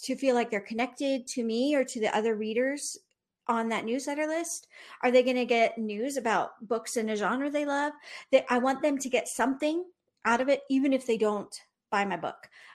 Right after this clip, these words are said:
For those of you who are on the Successful Writer newsletter, I send out, usually, like, I'll send something inspiring or educational out and hopefully amusing, you know, like, with memes and stuff.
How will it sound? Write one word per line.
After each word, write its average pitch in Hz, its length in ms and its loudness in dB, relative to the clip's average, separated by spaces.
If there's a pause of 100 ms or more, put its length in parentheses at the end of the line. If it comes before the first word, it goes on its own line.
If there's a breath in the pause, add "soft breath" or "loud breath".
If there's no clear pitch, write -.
For 254 100 4
those 240 200 4
of 233 80 -2
you 226 140 -4
who 233 60 -4
are 220 60 0
on 214 100 0
the 214 80 -2
Successful 220 580 -4
Writer 196 280 0
newsletter, 190 600 -6 (400 loud breath)
I 220 580 2 (160)
send 233 340 0
out, 214 380 2 (140)
usually, 294 480 2
like, 214 220 2
I'll 247 80 6
send 277 240 4
something 262 400 0
inspiring 269 680 0
or - 80 0
educational 247 640 -2
out 202 300 0 (280 loud breath)
and 285 80 2
hopefully 330 400 0
amusing, 214 480 0
you 269 120 2
know, 233 100 2
like, 226 200 0
with 254 160 0
memes 233 340 -2
and 190 120 -4
stuff. 175 300 -4